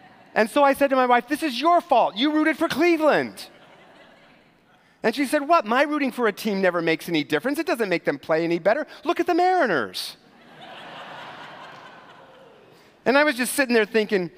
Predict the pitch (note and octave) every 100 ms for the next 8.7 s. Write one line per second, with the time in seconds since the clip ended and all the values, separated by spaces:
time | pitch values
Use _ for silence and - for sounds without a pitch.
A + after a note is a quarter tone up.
0 | - - F3 E3 A3+ D#4 G3+ D3+ C3 G2+
1 | - C3+ C#3 G#2+ - - G3 F3 F3+ A#3+
2 | C#4 B3 - E3+ F#3+ C#3 F#2 - - -
3 | - - - - - - - - - -
4 | - - - _ _ _ - C4+ B3+ G#3+
5 | G3+ A3 F#3+ E3+ D3+ C#3+ E3+ D#3+ G2+ -
6 | _ _ _ _ - - - - - -
7 | - - - - - - - - - -
8 | - - D#3 C#3+ A#2 A2+ G2